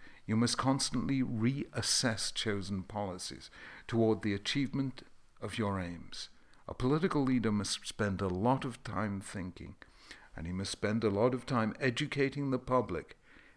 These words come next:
and educating them anew." The poet Shelley once said,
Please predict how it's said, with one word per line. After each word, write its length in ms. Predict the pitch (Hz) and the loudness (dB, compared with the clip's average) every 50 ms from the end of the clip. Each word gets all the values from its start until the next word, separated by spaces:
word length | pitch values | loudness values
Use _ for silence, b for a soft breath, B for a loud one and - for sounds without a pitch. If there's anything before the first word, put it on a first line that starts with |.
| B B | B B
and 200 | - 95 92 92 | -6 -4 0 0
educating 720 | 101 104 104 110 110 98 - 107 95 95 87 90 95 92 87 | 0 0 0 -2 -4 -2 0 0 0 0 -2 -2 -2 -2 -2
them 200 | 85 87 87 - - | -2 -4 -6 -8 -8
anew." 560 | - 98 95 90 95 98 101 95 90 80 - - - - - - - - - - - - - - - - - - - B B B B B B B B B B B B B B B | -10 -8 -8 -6 -6 -4 -4 -6 -6 -8 -12 -16 -20 -20 -20 -20 -20 -20 -20 -20 -20 -20 -18 -16 -14 -14 -14 -14 -14 B B B B B B B B B B B B B B B
The 80 | 139 - | -6 0
poet 420 | - 143 147 180 170 143 131 - | 2 4 4 6 4 2 2 4
Shelley 460 | - - - 135 120 110 98 87 87 | 2 4 4 6 4 4 4 2 0
once 320 | 87 87 92 104 90 92 - | -2 -4 -4 -6 -4 -2 -2
said, 300 | - - 98 87 87 | 0 0 0 -2 -4